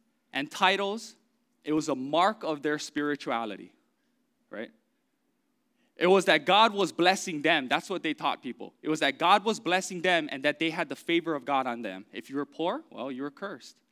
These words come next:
What a good way to judge people, right? But he's saying you cannot love or serve God and money. Why?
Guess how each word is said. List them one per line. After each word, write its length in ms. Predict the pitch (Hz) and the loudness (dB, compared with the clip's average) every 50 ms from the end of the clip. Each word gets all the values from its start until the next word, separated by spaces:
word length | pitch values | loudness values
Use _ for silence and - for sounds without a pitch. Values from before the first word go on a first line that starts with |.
| _ _ _ _ _ _ _ _ _ _ _ _ _ _ | _ _ _ _ _ _ _ _ _ _ _ _ _ _
What 160 | - 143 151 | -10 -8 -6
a 40 | 175 | -6
good 200 | 156 131 180 170 | -4 -2 -2 -2
way 160 | 160 170 170 | 0 -2 -2
to 100 | 160 139 | -2 -4
judge 340 | 120 - 127 131 156 170 - | -4 -4 -4 -6 -6 -6 -8
people, 280 | - 127 113 - 107 95 | -10 -12 -10 -8 -6 -4
right? 240 | 110 127 175 277 320 _ _ _ _ _ _ _ _ _ _ _ _ _ _ _ _ _ _ | -2 -2 -4 -4 -8 _ _ _ _ _ _ _ _ _ _ _ _ _ _ _ _ _ _
But 140 | - 147 - | -6 -4 -2
he's 160 | - 185 - | -2 -2 0
saying 240 | - 277 285 262 214 | 2 2 2 2 2
you 80 | 196 | 0
cannot 380 | - - 262 285 294 302 285 196 | 0 2 2 4 4 4 2 2
love 400 | 175 180 196 196 196 196 190 196 | 2 4 4 6 6 6 4 4
or 180 | - 165 165 160 | 2 2 2 2
serve 460 | 160 - - 208 185 180 175 170 170 - - - _ - | 0 -2 -2 0 0 2 0 0 -2 -8 -20 -16 _ 2
God 260 | 175 175 175 185 175 | 4 6 6 6 4
and 160 | - 165 160 | 2 -2 0
money. 240 | 165 165 165 160 151 | 0 0 0 0 -2
Why? 380 | 131 135 147 135 113 101 101 | 0 2 2 2 2 -2 -6